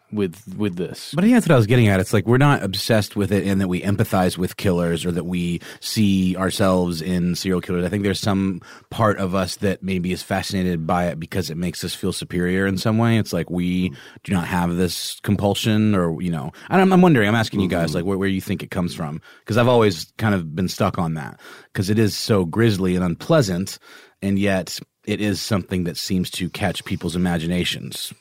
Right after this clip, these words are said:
Speaker 2: you know, the world over.
Speaker 3: Yeah, yeah. And it's true that many of the stories,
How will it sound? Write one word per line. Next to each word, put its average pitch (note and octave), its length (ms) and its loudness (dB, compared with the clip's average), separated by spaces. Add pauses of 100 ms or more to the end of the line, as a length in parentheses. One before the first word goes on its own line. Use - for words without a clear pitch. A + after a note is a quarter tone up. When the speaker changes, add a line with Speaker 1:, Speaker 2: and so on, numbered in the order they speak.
Speaker 2:
you F2+ 160 -4
know, D2 300 -4
the F2+ 80 -2
world F2 260 0
over. E2+ 240 -6 (260)
Speaker 3:
Yeah, D#3 460 0 (240)
yeah. C#3+ 300 2 (100)
And A#2 240 2 (840)
it's C#3+ 200 -4
true F#3 340 2
that A2+ 160 2 (260)
many A#2 320 4
of G2+ 100 -2
the F2 80 -2
stories, D2 800 -6